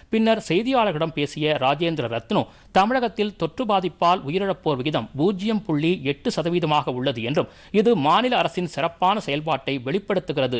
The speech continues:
என்று கூறினார். கடலூர் மாவட்டத்திலும் தொற்று தடுப்பு நடவடிக்கைகள் நல்ல முறையில் மேற்கொள்ளப்பட்டு வருவதாக தெரிவித்த அவர், இந்த பணியில் ஈடுபட்டுள்ள சுகாதாரத்துறை அதிகாரிகள், பணியாளர்களுக்கு பொதுமக்கள் ஒத்துழைப்பு அளிக்க வேண்டும் என்று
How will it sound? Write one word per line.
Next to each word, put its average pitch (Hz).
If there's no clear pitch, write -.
என்று 127
கூறினார். 120
கடலூர் 175
மாவட்டத்திலும் 143
தொற்று 170
தடுப்பு 156
நடவடிக்கைகள் 131
நல்ல 214
முறையில் 185
மேற்கொள்ளப்பட்டு 151
வருவதாக 156
தெரிவித்த 123
அவர், 175
இந்த 226
பணியில் 202
ஈடுபட்டுள்ள 147
சுகாதாரத்துறை 180
அதிகாரிகள், 131
பணியாளர்களுக்கு 160
பொதுமக்கள் 202
ஒத்துழைப்பு 262
அளிக்க 139
வேண்டும் 170
என்று 117